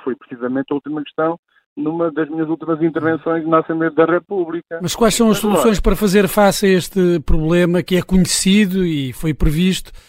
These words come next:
Speaker 2: do envelhecimento da classe docente, da reforma de centenas de milhares de professores?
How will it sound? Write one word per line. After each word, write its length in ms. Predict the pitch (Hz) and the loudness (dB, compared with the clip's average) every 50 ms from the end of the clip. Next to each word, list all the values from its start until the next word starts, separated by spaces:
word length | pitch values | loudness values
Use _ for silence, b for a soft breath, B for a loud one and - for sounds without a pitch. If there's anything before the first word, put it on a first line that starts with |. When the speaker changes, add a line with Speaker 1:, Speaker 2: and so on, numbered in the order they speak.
| b b b b b b - | b b b b b b 0
Speaker 2:
do 180 | 143 160 180 | 2 2 4
envelhecimento 840 | 185 180 151 165 160 156 - - 190 160 165 175 175 160 139 - - | 4 2 2 0 -2 -2 -2 -2 -2 0 2 2 2 0 -2 -4 -4
da 120 | 180 165 | -6 -4
classe 340 | - - 165 160 151 - - | -4 -2 -2 -2 -4 -4 -8
docente, 680 | - - - - - 190 196 202 202 170 160 170 147 | -14 -12 -8 -2 2 2 4 4 2 0 -2 -6 -6
da 120 | 135 143 147 | -4 -4 -4
reforma 640 | 135 - - - 175 165 170 160 151 151 151 139 127 b b b b b b b b _ | -4 -6 -8 -2 0 0 2 2 0 -2 -4 -6 -8 b b b b b b b b _
de 380 | 151 139 165 170 160 151 151 139 | -6 -2 0 2 2 2 0 0
centenas 520 | - - 165 151 139 165 156 151 151 135 | -2 -4 -4 -4 -2 -2 -2 -2 -2 -4
de 80 | 131 147 | -4 -4
milhares 220 | 147 147 147 143 - | -4 -4 -4 -6 -4
de 40 | |
professores? 560 | - - - - - 160 139 123 - - - | -2 -2 -2 -2 -4 -10 -10 -10 -12 -14 -20